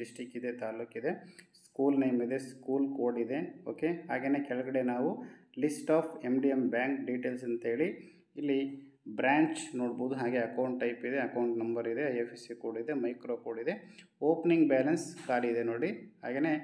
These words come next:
released amount ಅದು ಕೂಡ ಖಾಲಿ ಇದೆ, expenditure ಖಾಲಿ ಇದೆ, balance ಖಾಲಿ ಇದೆ. ಓಕೆ, ಪ್ರತಿಯೊಂದು ಖಾಲಿ ಇದೆ. ನಾವೀಗ opening ಬ್ಯಾಲೆನ್ಸನ್ನು entry ಮಾಡಬೇಕು. ನೋಡಿ, ಇಲ್ಲಿರ್ತಕ್ಕಂಥ ನಿಮ್ಮ ಅಕೌಂಟ್ ನಂಬರ್ ಹಾಗೂ ಐ ಎಫ್ ಎಸ್ ಸಿ ಕೋಡ್, ಮೈಕ್ರೋ ಕೋಡನ್ನು ನೀವು ನೋಟ್ ಮಾಡಿಟ್ಕೊಂಡ್ರು ಒಳ್ಳೆಯದು,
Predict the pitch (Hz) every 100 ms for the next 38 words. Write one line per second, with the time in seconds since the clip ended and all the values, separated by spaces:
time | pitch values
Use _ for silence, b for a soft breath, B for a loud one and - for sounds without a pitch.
0 | - B B _ 127 131 165 175 160 127
1 | 131 143 139 120 123 131 131 160 202 -
2 | - 123 120 120 151 143 117 - 127 127
3 | 123 123 - 120 170 160 156 113 117 120
4 | - - 107 110 107 196 247 B B -
5 | 135 170 143 135 160 156 160 135 127 127
6 | 123 175 - - - 127 131 151 127 139
7 | 143 165 156 127 127 123 127 127 120 120
8 | 117 110 107 117 196 208 B B _ 156
9 | 170 165 165 165 160 170 170 165 165 151
10 | 147 123 - 160 156 151 143 - 139 135
11 | 160 131 139 135 - 135 - 139 123 123
12 | 131 127 120 123 123 120 170 - B B
13 | _ 131 139 147 143 127 127 - 127 123
14 | 226 - - - 123 123